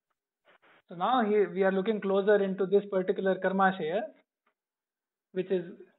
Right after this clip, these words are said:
giving, after being, coming together with primary and secondary and so on. This particular karmashaya again has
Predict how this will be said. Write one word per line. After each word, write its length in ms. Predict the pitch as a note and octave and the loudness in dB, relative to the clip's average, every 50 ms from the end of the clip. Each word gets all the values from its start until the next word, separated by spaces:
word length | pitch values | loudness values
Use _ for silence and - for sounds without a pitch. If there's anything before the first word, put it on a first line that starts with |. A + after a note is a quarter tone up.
| _ G3+ F3+ | _ -8 -6
giving, 440 | F3+ F3+ F3+ F#3 F3+ F3 E3 F3+ - _ _ _ _ _ _ _ _ - - G3 | -4 -2 -2 -2 -4 -6 -8 -12 -16 _ _ _ _ _ _ _ _ -20 -10 -8
after 320 | E3+ E3+ - - G3 F3+ | -6 -6 -2 -2 -2 -2
being, 360 | F3 F3 F3+ F3 F3 F3 F3 E3 D#3 - - - _ _ _ _ _ _ _ - | 0 -2 -2 -2 -4 -6 -12 -14 -16 -18 -20 -20 _ _ _ _ _ _ _ -8
coming 300 | F#3+ F#3 F#3+ F#3 F#3 F#3 | -6 -4 -2 -4 -4 -4
together 560 | F#3+ E3+ F3 E3+ E3 F3 E3+ E3+ E3+ E3 D#3+ - - _ _ _ _ _ _ _ _ _ _ _ _ _ _ _ _ - | -4 -4 -4 -4 -2 -2 -2 -2 -4 -4 -6 -8 -14 _ _ _ _ _ _ _ _ _ _ _ _ _ _ _ _ -12
with 200 | F#3 E3+ D#3+ - | -12 -12 -10 -8
primary 500 | - F3+ F3 F3 F3 F3 E3 E3+ F3 E3+ | -4 -2 -2 -2 -2 -4 -6 -4 -4 -4
and 160 | E3+ E3 D#3+ - | -6 -8 -8 -10
secondary 560 | - D#3+ - E3 D#3+ D#3 D#3+ D#3+ D#3 D#3 D3+ D#3 | -10 -10 -10 -10 -12 -12 -12 -12 -10 -8 -8 -8
and 120 | D3+ C#3 | -8 -8
so 160 | - D#3+ D#3 D#3 | -6 -6 -6 -6
on. 260 | D#3 D#3 D#3 D#3 D#3+ _ _ _ _ _ _ _ _ _ _ _ _ _ _ _ _ _ _ - | -6 -8 -10 -14 -16 _ _ _ _ _ _ _ _ _ _ _ _ _ _ _ _ _ _ 2
This 180 | F3 G3+ A3+ A#3 A3+ | 4 4 4 6 6
particular 500 | - G#3 G3 F#3+ G#3 F#3 G3+ F3+ F3 D#3+ | 4 4 6 6 4 0 0 -2 -2 -2
karmashaya 840 | E3 E3+ D#3 D#3 D#3 D3+ D3+ C#3+ - D3 C3+ C3+ C#3 D3+ G3 B3 C#4+ - - - | -2 -4 -4 -4 -6 -6 -8 -8 -8 -8 -6 -6 -4 -4 -4 -6 -6 -10 -10 -6
again 560 | E3 D#3+ E3 G#3+ G#3+ F#3 F#3 A3+ - - - - _ _ _ _ _ _ _ _ _ _ _ _ _ _ _ _ - | 0 6 10 10 10 10 8 2 -4 -6 -12 -20 _ _ _ _ _ _ _ _ _ _ _ _ _ _ _ _ -6
has 260 | - F3 F#3 G#3+ A#3+ | 0 2 4 4 4